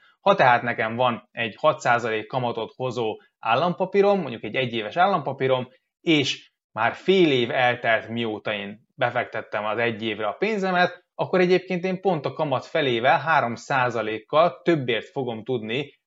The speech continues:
elméletileg eladni ezt az állampapírt. Persze ennek költsége lehet, egyéb dolgok bejöhetnek, de összességében az állampapíroknál még az is igaz, hogy a, a kamatot sem kell feltétlenül elbukni, és bármikor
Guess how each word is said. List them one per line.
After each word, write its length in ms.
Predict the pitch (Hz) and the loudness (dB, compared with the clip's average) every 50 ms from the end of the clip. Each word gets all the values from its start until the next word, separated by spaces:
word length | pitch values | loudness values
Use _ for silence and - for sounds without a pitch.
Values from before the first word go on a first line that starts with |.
| _ _ _ | _ _ _
elméletileg 1000 | - 143 127 127 123 120 113 107 107 107 107 - 110 104 104 120 131 123 - - _ _ _ | 0 2 2 2 2 0 -2 -2 -2 -2 -4 -4 -2 0 2 2 0 0 -6 -14 _ _ _
eladni 380 | - 131 131 120 113 107 113 113 | -2 0 0 0 0 0 -2 -4
ezt 200 | 110 101 - - | -6 -6 -6 -6
az 100 | 110 104 | -4 0
állampapírt. 640 | 107 104 101 101 104 104 - 120 110 - 127 123 123 | 2 2 2 0 -2 -6 -8 -10 -8 -8 -8 -4 -2
Persze 240 | 180 175 151 151 | -2 -2 0 -2
ennek 180 | 123 127 120 - | -4 -4 -4 -6
költsége 480 | - - 165 156 156 - 139 123 123 123 | -4 -2 -2 -2 -2 -2 -2 0 0 2
lehet, 260 | 135 131 127 120 139 | 2 2 0 0 -2
egyéb 240 | 139 131 127 127 120 | -2 -2 -2 -2 0
dolgok 240 | 127 120 117 117 | 0 0 0 0
bejöhetnek, 420 | 117 156 175 165 139 131 113 117 110 | 0 0 2 2 2 0 -2 -6 -6
de 80 | 127 | -4
összességében 760 | 185 233 214 190 151 - - 151 139 123 120 113 117 127 151 151 | -2 -2 -2 -2 -4 -4 -4 -4 -2 -2 -2 0 0 0 -2 -2
az 100 | 127 131 | -2 -2
állampapíroknál 920 | 139 156 147 123 110 131 117 - 123 113 107 - - 123 123 131 135 135 - - _ _ | -2 -2 -2 -4 -6 -8 -8 -6 -6 -6 -6 -6 -6 -2 -2 -2 -2 -4 -8 -20 _ _
még 500 | - 120 120 131 147 151 143 - - _ - | -8 -4 0 2 2 2 2 0 -6 _ -6
az 160 | 147 151 147 | -4 -2 -2
is 160 | 131 - - | -2 -4 -6
igaz, 280 | 135 123 131 120 - - | -4 -2 -4 -4 -4 -4
hogy 80 | 120 | -4
a, 180 | 120 117 - - | -4 -4 -6 -8
a 120 | - - - | -14 -10 -4
kamatot 480 | - 151 139 127 113 - 113 110 98 | 0 0 0 0 0 -4 -4 -8 -8
sem 300 | - - - 117 107 101 | -8 -8 -8 -6 -8 -8
kell 220 | - - 113 107 98 | -6 -2 -2 -2 -2
feltétlenül 580 | - - 110 107 98 110 101 98 104 107 110 | -2 -2 -4 -4 -4 -8 -10 -10 -10 -8 -4
elbukni, 400 | 113 123 151 165 196 - - 175 | -2 -2 0 0 -2 -2 -4 -4
és 100 | 160 135 | -6 -4
bármikor 680 | 117 110 131 123 117 110 110 107 - - 117 117 110 - | 0 4 4 4 4 4 2 -4 -6 -4 -2 -2 -2 -4